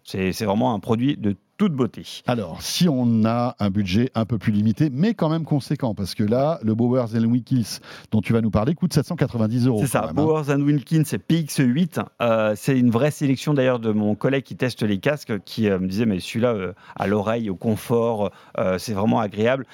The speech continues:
Speaker 1: C'est un casque Bluetooth, donc sans fil. Euh, donc on est toujours sur les contraintes de tout ce qui est, euh, connexion sans fil, mais une réponse en fréquence qui a, qui est, qui est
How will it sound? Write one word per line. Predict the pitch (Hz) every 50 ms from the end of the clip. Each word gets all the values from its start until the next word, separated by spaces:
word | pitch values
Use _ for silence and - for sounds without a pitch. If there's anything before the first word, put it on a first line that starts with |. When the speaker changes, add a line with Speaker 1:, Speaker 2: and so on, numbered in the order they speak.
| - _
Speaker 1:
C'est | - - - 135 -
un | 139 131
casque | - 143 123 - - 120
Bluetooth, | 113 110 120 113 - 147 185 175
donc | 139 123 113 104 -
sans | - 120 107
fil. | - - - 160 180 165 - - - - - -
Euh, | - 107 104 104 104 104 101 98 98 101
donc | 104 131 120 -
on | 127 113
est | 104
toujours | 90 - 123 135 123 107
sur | - -
les | 113 104
contraintes | - - 139 131 - 131 139 139 - - 78 - _ _ _ _ _ _ _ _ _ _ _ _ - - -
de | 98 120
tout | 107 - 143
ce | 127 -
qui | - - 143
est, | 139 123
euh, | 117 107
connexion | - - 127 120 123 - - 143
sans | 123 - - 120
fil, | 110 - 151 175 160 - - - - - - -
mais | - 120 131 147
une | 147
réponse | 135 135 143 135 - 139 - -
en | 127
fréquence | 135 127 - 135 127 -
qui | - -
a, | 101 98
qui | 98 95 - - - - - 92
est, | 87 87 85 82 82 85 87
qui | - - 104
est | 98